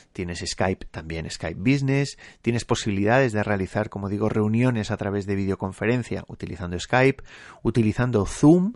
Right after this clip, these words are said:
herramientas, eh, como Zoom. Yo Zoom concretamente lo, lo utilizo, lo utilizo bastante. Son herramientas, en definitiva, que te permiten profundizar un poquito más en la, en la consulta, eh, posibilitándote, pues, la,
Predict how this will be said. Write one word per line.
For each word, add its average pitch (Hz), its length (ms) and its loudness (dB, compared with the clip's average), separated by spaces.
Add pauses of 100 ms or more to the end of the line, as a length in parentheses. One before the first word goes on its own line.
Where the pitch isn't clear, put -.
herramientas, 101 800 -4
eh, - 80 -16
como 90 240 -8
Zoom. 160 280 -2
Yo 117 140 -4
Zoom 127 320 2
concretamente 104 640 -4
lo, 98 280 -4
lo 98 160 -4
utilizo, 95 720 -4 (140)
lo 104 140 2
utilizo 107 360 0
bastante. 143 600 0 (800)
Son 165 240 2
herramientas, 127 440 0
en 110 80 -2
definitiva, 104 520 -4 (360)
que 98 120 -2
te 101 80 -4
permiten 101 540 -2 (380)
profundizar 110 600 2
un 117 80 0
poquito 98 300 0
más 104 260 -4
en 101 120 -4
la, 87 360 -6
en 107 140 -4
la 92 140 -2
consulta, 95 760 0 (380)
eh, 87 880 -4 (180)
posibilitándote, 104 880 -2
pues, 101 200 -8
la, 92 420 -10